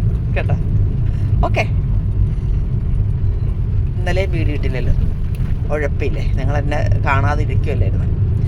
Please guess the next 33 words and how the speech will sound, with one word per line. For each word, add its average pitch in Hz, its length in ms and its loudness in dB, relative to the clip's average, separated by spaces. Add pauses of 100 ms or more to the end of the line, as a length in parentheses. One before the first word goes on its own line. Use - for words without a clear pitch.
(280)
അത് 214 160 2
എനിക്ക് 233 240 0
പറയാനുള്ള 202 380 2
കാര്യം, 170 260 -2 (180)
നമ്മൾ 208 380 0 (680)
ഇതൊക്കെ 302 280 0
വലിയ 302 480 -2
വലിയ 294 280 -2
ആഗ്രഹങ്ങൾ, 226 280 -4
ഇപ്പോൾ 247 160 -6
ഒരാൾ 247 300 0 (140)
കൂടെ 226 320 -6
ഇല്ല 208 140 -6 (200)
എന്ന് 220 180 -6
പറയുന്നത് 220 300 -4
നമ്മുടെ 233 240 -2
ആഗ്രഹം 220 300 -4
സാധിക്കാതിരിക്കല്ലോ. 190 680 -6 (540)
പോയി 214 320 2 (100)
തിന്നിട്ട് 247 400 -6
കൈയും 208 280 2
കഴുകി 233 200 -4
ഒന്ന് 220 160 -6
മണപ്പിച്ച് 175 320 -6
കൊടുക്കണം, 151 240 -6
"ദേ 175 160 -2
ഞാൻ 160 220 -4
പോയി 156 240 -6
വന്ന്" - 180 -10 (180)
എന്ന് - 140 -10
പറയണം. - 260 -10 (260)
എൻ്റെ 247 240 0
പരിപാടി 214 300 2